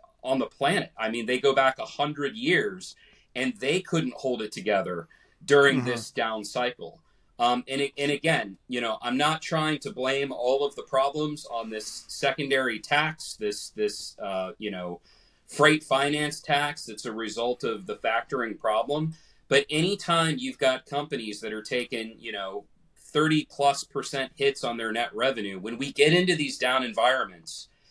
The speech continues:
Speaker 1: and the cost of capital go up, it becomes almost impossible for them to find oxygen.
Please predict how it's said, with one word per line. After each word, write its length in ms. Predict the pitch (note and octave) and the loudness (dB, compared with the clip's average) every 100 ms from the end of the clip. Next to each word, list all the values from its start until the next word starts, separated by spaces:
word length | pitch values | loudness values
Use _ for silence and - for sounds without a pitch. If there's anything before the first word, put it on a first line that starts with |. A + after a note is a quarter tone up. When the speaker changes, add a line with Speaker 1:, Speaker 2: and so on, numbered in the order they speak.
| _ | _
Speaker 1:
and 160 | - A#2+ | -4 -4
the 40 | |
cost 380 | - C3 B2+ - | 0 0 0 -4
of 100 | G2 | -14
capital 480 | - D3+ D#3+ E3+ D3+ | 0 0 2 0 -2
go 260 | B2+ C3 B2 | -2 0 2
up, 280 | B2 A#2+ _ _ _ - | 0 -2 _ _ _ -12
it 120 | D3 | -4
becomes 320 | D#3+ F3 D#3+ | -2 2 2
almost 340 | D#3+ E3 D3+ - | 2 2 2 0
impossible 720 | B2+ - C3+ C#3+ - A#2+ A2 | -4 0 4 4 2 -2 -4
for 140 | A#2 | -4
them 200 | A2+ A2 | -2 -2
to 60 | G2+ | -4
find 300 | A2+ G#2+ G2 | -4 -4 -2
oxygen. 640 | G2 G2+ - F2+ - - | -2 -4 -8 -14 -16 -14